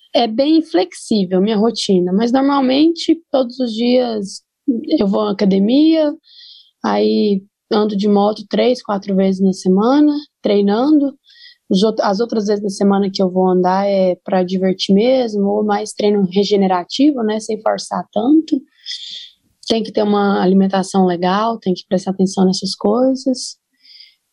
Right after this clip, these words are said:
E é isso, dependendo do campeonato, muda um pouco, né, o tipo do treino, a frequência, às vezes a gente tira umas folgas pra não forçar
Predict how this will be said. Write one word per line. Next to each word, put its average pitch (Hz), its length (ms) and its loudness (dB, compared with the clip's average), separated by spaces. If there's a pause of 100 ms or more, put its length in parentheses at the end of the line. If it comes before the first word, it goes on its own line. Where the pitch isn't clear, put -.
(160)
E 233 80 4
é 269 80 2
isso, 254 380 0
dependendo 262 460 0
do 302 80 2
campeonato, 247 680 -2
muda 262 360 2
um 220 100 -4
pouco, 233 400 -4
né, 208 200 -2
o 202 60 -6
tipo 208 300 -2
do 185 100 4
treino, 208 840 0 (240)
a 180 60 0
frequência, 214 800 -2
às 185 120 0
vezes 202 760 0 (400)
a 185 60 2
gente 196 220 2
tira 214 220 2
umas 196 280 -2
folgas 202 680 -4 (100)
pra 190 200 2
não 202 340 2
forçar 190 460 -2